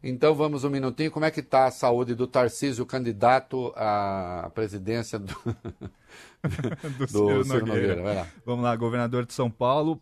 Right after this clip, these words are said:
Speaker 2: passou hoje por uma cirurgia pra retirada de pedra nos rins, procedimento realizado em Londres, né, onde ele cumpre a agenda desde ontem. Procedimento bem sucedido. O ex-ministro de Bolsonaro sentiu um desconforto, foi rapidamente internado. Nos encontros, ele foi representado pelo secretário estadual de Negócios Internacionais, Lucas Ferraz,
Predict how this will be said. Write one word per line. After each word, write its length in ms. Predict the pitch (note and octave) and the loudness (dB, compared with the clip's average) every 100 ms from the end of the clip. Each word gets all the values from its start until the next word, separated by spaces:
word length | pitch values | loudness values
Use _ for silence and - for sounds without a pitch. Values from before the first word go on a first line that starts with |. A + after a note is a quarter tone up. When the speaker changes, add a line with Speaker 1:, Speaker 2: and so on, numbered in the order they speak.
| - | -2
Speaker 2:
passou 420 | C3+ C3 - C#3+ | 0 0 -2 0
hoje 260 | C#3 C#3+ C#3+ | 2 0 -2
por 180 | - C#3 | -4 -2
uma 180 | C3+ | -2
cirurgia 600 | B2+ C#3+ C3 B2+ G#2+ C3 | -2 -2 0 0 0 -2
pra 160 | C3 C3+ | 0 0
retirada 520 | B2+ B2 B2 A#2+ A#2+ | -2 -2 0 0 0
de 100 | A#2 | -4
pedra 360 | G#2+ B2 A#2+ A#2 | -4 -2 0 -2
nos 200 | A2+ - | -2 -2
rins, 360 | C#3 A3 - - _ _ | 0 0 -2 -14 _ _
procedimento 540 | A#2+ C#3 C3 C3 C3+ | -4 -2 -2 -2 -2
realizado 460 | C3 B2+ B2 B2 B2+ | 0 0 0 0 0
em 100 | B2 | 0
Londres, 420 | A#2+ F3+ F3 A#2 | 0 0 -2 -2
né, 80 | B2 | -2
onde 180 | A#2+ A2+ | 0 0
ele 120 | A2+ | -4
cumpre 320 | - B2 A#2+ | -4 -6 -2
a 40 | A2+ | -2
agenda 380 | G#2+ A#2+ A#2 | 0 -2 -2
desde 340 | A2+ A#2+ A2+ A#2 | -2 0 0 0
ontem. 340 | C3+ D#3 F3 - _ _ - | -2 -2 -4 -6 _ _ -4
Procedimento 500 | D3 E3 D#3 E3+ F3 | -2 -2 -2 -4 -2
bem 180 | E3 | -2
sucedido. 680 | E3 F3+ F#3+ D3 B2 A2+ F2+ | -2 -2 -2 0 -2 -4 -2
O 60 | G2+ | -2
ex-ministro 440 | A#2+ B2+ C3+ - | 0 0 -2 -4
de 40 | |
Bolsonaro 460 | C3 C3 C3+ B2 C#3 | -4 -4 -2 -2 -2
sentiu 300 | C#3+ C#3 C#3+ | -2 -4 -2
um 40 | |
desconforto, 680 | C3 - C#3+ C#3 F3 G3+ F3 | -4 -4 -6 -4 -2 -2 -4
foi 160 | D#3+ C#3+ | -4 0
rapidamente 600 | C#3 - C3 C3 C3 D3+ | 0 -2 -4 -4 -4 -6
internado. 600 | F3 D#3+ C#3+ D3+ D#3+ E3+ - _ _ | -2 -2 0 -2 -2 -6 -10 _ _
Nos 180 | E3 D#3 | -2 -2
encontros, 520 | D#3 E3 F3 F#3 D#3+ | -2 0 0 0 -2
ele 160 | E3 D#3+ | 0 -2
foi 200 | E3 D#3 | 0 0
representado 640 | D3 D3+ C#3+ C3+ C#3 C3+ | 2 -2 -2 -2 -2 -2
pelo 180 | D3+ C#3+ | -2 -2
secretário 480 | - C#3+ C3 C3+ C3 | -2 -4 0 0 0
estadual 340 | - B2 C3 | -2 0 0
de 120 | A#2+ | 0
Negócios 480 | C3 A#2+ B2+ - B2+ | -4 0 0 0 -6
Internacionais, 920 | C3 C3 A#2+ A#2+ - B2 A#2+ B2+ A#2 | -4 -2 -2 -2 -4 -4 -2 -2 -4
Lucas 340 | A#2+ B2 C3+ - | -4 -4 -4 -4
Ferraz, 460 | E3+ C#3+ D3 - | -2 0 0 -2